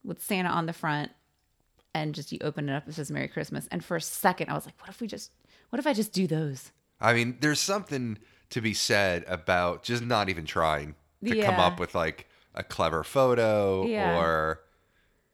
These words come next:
Speaker 2: you know.
Speaker 1: Well, that's what my parents' generation did.
Speaker 2: Yeah, they
Speaker 1: They
Speaker 2: just
Speaker 1: just picked up the pack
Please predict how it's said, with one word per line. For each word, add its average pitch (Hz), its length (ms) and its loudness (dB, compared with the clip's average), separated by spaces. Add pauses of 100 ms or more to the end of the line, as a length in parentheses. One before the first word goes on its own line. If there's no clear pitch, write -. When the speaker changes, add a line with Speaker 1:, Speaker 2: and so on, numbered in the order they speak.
(120)
Speaker 2:
you 101 200 -4
know. 78 200 -2
Speaker 1:
Well, 311 80 -2
that's 392 240 -2
what 359 100 0
my 311 100 0
parents' 285 400 -4
generation 180 480 -4
did. 202 320 -2 (380)
Speaker 2:
Yeah, 98 320 4
they 92 100 0
Speaker 1:
They 254 160 6
Speaker 2:
just 220 140 -2
Speaker 1:
just 254 200 -4
picked 240 220 -2
up 262 140 0
the - 80 -8
pack 254 540 -2